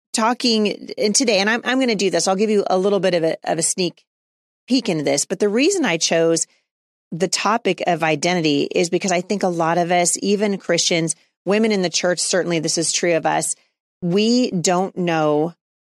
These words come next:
who we are anymore. And this is where you see the, the gender activists have come in and they've been able to get a stranglehold even on the church. And like me, you may have come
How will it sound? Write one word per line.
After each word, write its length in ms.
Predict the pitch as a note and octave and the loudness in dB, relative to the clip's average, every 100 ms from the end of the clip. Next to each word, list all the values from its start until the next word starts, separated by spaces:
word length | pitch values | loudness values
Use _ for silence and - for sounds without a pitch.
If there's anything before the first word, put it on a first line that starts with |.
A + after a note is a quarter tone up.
| _ | _
who 160 | A#3+ A#3+ | 0 2
we 180 | G#3+ F#3 | 2 0
are 240 | F#3 A3+ | 0 2
anymore. 300 | G3 D3+ C#3+ | 0 0 -2
And 140 | D#3+ F3+ | 0 0
this 140 | A3+ | 0
is 140 | A#3+ | 0
where 180 | G3 G3+ | 0 0
you 200 | G3 F3+ | 0 0
see 520 | - G3 F3+ F3 E3 - | 0 0 0 2 0 -2
the, 200 | E3 D#3 - | -4 -4 -4
the 100 | D#3+ | -2
gender 280 | F3+ F#3 F#3 | 0 0 0
activists 460 | E3+ E3+ D#3+ D3+ | 0 0 0 0
have 120 | D#3+ | -2
come 260 | - E3 D#3+ | -4 -2 0
in 80 | D#3 | 0
and 120 | D3+ | 0
they've 140 | D#3+ | 0
been 100 | E3 | 0
able 200 | D#3+ D3+ | 0 0
to 80 | D3+ | -2
get 100 | D#3 | -2
a 40 | D3 | -2
stranglehold 680 | - E3+ E3 F3 D#3+ D#3 - | -2 -2 -2 -2 -2 -2 -4
even 280 | F#3 A3 C4+ | -4 -2 -2
on 120 | D4+ | -2
the 100 | C4+ | -2
church. 400 | - G4 - - - - - - - | 0 -2 -2 -4 -10 -18 -16 -8 -2
And 160 | A3 | 0
like 220 | A3 A3 G#3 | 0 0 0
me, 360 | C#4 C4 A3 | 2 2 2
you 240 | - F#3+ A#3+ | 2 0 2
may 160 | A#3+ | 2
have 140 | G#3 - | 0 -2
come 380 | - G#3 G3+ | -4 -2 -2